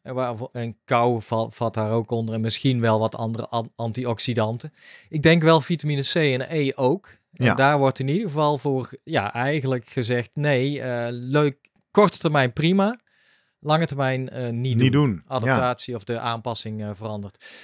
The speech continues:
Speaker 1: Nog even, eh, want die, eh, ja. Nou, we doen, laten we eerst even, deze maar doen.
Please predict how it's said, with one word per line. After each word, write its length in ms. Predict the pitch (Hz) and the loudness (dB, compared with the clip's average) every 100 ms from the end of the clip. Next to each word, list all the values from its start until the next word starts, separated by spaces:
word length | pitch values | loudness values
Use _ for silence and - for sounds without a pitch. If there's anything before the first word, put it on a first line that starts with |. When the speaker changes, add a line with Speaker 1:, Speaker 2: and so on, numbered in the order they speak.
| - | -2
Speaker 1:
Nog 180 | 202 196 | 2 6
even, 340 | 269 240 220 | 6 6 8
eh, 260 | 202 196 185 | 8 8 6
want 200 | 190 175 | 2 2
die, 300 | 180 170 170 | 0 2 2
eh, 800 | 165 156 156 151 147 143 147 143 - _ _ | 2 2 2 2 2 0 -2 -10 -18 _ _
ja. 260 | 185 131 104 _ _ 143 - | 0 0 0 _ _ -20 -6
Nou, 220 | 208 202 | -2 0
we 80 | 190 | 2
doen, 260 | 175 170 - | 2 0 -6
laten 380 | - 170 175 175 | 0 2 2 2
we 60 | |
eerst 140 | 156 139 | 0 2
even, 440 | 135 123 135 123 | 2 0 -4 -4
deze 280 | 123 123 110 | -4 -4 -6
maar 100 | 113 | -8
doen. 260 | 117 170 | -6 -8